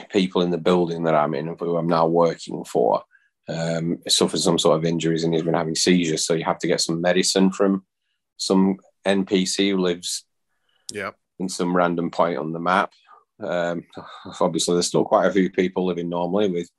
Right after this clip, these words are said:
Speaker 1: zombies shambling around the street.
Speaker 2: Obviously.
Speaker 1: And, um, the woman warns you, say, Look, he,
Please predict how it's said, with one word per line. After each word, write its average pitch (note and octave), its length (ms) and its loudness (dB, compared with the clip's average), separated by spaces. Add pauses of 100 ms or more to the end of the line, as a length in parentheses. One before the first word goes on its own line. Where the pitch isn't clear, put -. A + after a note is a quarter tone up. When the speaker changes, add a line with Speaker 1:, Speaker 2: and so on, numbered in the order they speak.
Speaker 1:
zombies E2 360 -2
shambling E2+ 440 0
around D#2+ 240 -2
the E2 60 -4
street. - 500 0
Speaker 2:
Obviously. F#2+ 440 -6
Speaker 1:
And, F#2+ 280 8
um, F#2 320 4 (960)
the G#2 120 6
woman G2 280 2
warns F#2 280 2
you, F2 40 -10
say, F2 200 -2
Look, F2 160 -6
he, E2 160 -8